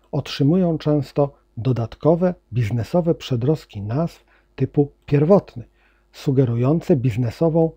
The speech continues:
niezmienność wartości. Przykład modelu kostki olap zawierającego wymiary rzadko zmienne typu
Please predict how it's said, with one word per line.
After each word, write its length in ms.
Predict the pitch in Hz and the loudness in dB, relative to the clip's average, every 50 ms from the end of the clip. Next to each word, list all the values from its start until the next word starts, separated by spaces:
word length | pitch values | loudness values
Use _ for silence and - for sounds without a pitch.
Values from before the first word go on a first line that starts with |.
| _ _ - | _ _ 0
niezmienność 1080 | 131 143 170 202 220 165 117 123 123 127 131 127 127 127 127 131 127 - - - - _ - | 2 4 4 4 4 2 0 0 0 0 2 0 0 0 0 -2 -4 -6 -12 -18 -20 _ -10
wartości. 800 | 107 - 123 127 - - 104 - - - - - _ - _ _ _ _ _ _ _ _ _ _ _ _ _ _ _ _ _ _ _ _ _ _ _ _ _ _ _ _ _ _ _ _ _ _ _ _ _ _ _ _ _ _ _ _ _ _ _ _ _ _ _ _ _ _ _ _ _ | -6 -6 -4 -6 -6 -10 -16 -20 -20 -20 -20 -20 _ -20 _ _ _ _ _ _ _ _ _ _ _ _ _ _ _ _ _ _ _ _ _ _ _ _ _ _ _ _ _ _ _ _ _ _ _ _ _ _ _ _ _ _ _ _ _ _ _ _ _ _ _ _ _ _ _ _ _
Przykład 440 | - - - 247 - - 190 147 - | -18 -8 -6 -6 0 0 0 2 4
modelu 580 | 139 135 135 127 123 139 135 127 123 123 120 120 - _ _ _ _ _ _ _ _ _ - 127 117 | 4 4 4 4 4 4 4 4 2 2 -2 -6 -10 _ _ _ _ _ _ _ _ _ -10 -8 -6
kostki 480 | - - 143 131 - - _ - 135 - | -2 -2 -2 -2 -2 -8 _ -12 -12 -8
olap 460 | - 131 127 131 151 175 196 - - _ _ _ _ - | -6 -4 -2 0 0 -2 -2 -4 -10 _ _ _ _ -4
zawierającego 1120 | 113 113 156 165 160 180 160 151 139 135 120 113 110 - - 139 135 131 139 139 139 139 - _ _ _ _ _ _ _ _ _ - | 2 4 4 6 6 4 4 4 4 2 0 -2 -6 -4 -4 -4 0 0 0 0 0 -2 -6 _ _ _ _ _ _ _ _ _ -8
wymiary 500 | 117 98 117 113 120 120 131 139 151 135 | -4 -2 0 0 2 2 4 4 4 4
rzadko 340 | 101 127 135 - - - 135 | 4 2 -2 -2 -4 -6 -6
zmienne 460 | 101 107 107 107 104 110 113 123 131 | -4 -4 -6 -6 -6 -6 -6 -6 -8
typu 400 | - - 113 - - - 123 | -8 -12 -16 -12 -10 -12 -12